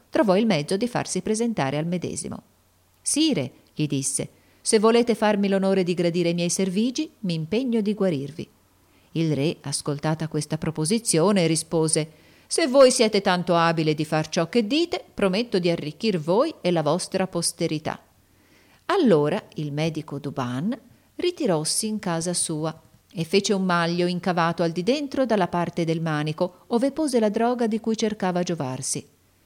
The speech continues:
Fatto ciò, preparò anche un globo nel modo che a lui piacque, e con questo apparecchio l'indomani presentossi al re, al quale disse che stimava conveniente che Sua Maestà salisse a cavallo e si trasferisse in piazza per giuocare al maglio. Il re fece ciò che diceva,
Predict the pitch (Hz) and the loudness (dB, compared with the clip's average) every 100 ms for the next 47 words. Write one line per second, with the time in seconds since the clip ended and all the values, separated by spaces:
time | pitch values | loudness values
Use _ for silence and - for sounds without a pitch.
0 | _ _ 226 233 302 381 339 202 196 202 | _ _ 0 2 4 4 4 2 4 4
1 | 196 202 226 214 185 156 151 185 - 285 | 4 4 2 2 4 4 4 2 0 0
2 | 180 151 165 160 151 151 147 139 139 - | 0 0 -2 -2 -2 -2 -2 -4 -4 -4
3 | 165 - _ 214 214 220 220 254 - 160 | -6 -6 _ -6 0 0 2 0 2 -2
4 | 180 165 156 - 202 214 220 233 202 143 | 0 -2 -2 0 0 2 0 0 0 -2
5 | 151 175 220 220 220 240 233 - 247 185 | -2 -2 -2 -2 -2 -2 -2 -2 0 0
6 | 147 - _ _ - 202 208 277 240 277 | 0 -4 _ _ -4 -2 2 4 4 2
7 | - 196 202 202 240 226 214 214 220 240 | 2 2 2 0 2 4 2 2 2 4
8 | 247 277 339 269 247 214 - 226 220 240 | 4 2 0 0 2 0 2 2 2 0
9 | 240 - 285 208 175 220 226 - 190 196 | -2 0 0 0 0 0 -2 -2 -4 0
10 | 214 214 226 269 269 269 254 240 240 214 | 2 2 2 0 -2 -2 -2 -2 -2 -2
11 | 220 - 240 233 151 98 - - 208 - | -2 -2 -2 -2 -4 -6 -6 -6 -8 -8
12 | - 262 247 190 147 156 156 170 - - | -2 -2 0 -2 -2 -6 -4 -6 -8 -10
13 | - - _ _ _ _ _ _ - 190 | -14 -18 _ _ _ _ _ _ -8 -4
14 | 240 190 143 233 147 - - 139 - 165 | 0 0 0 -2 -4 -6 -6 -6 -4 -2
15 | 220 294 269 160 | 0 2 2 2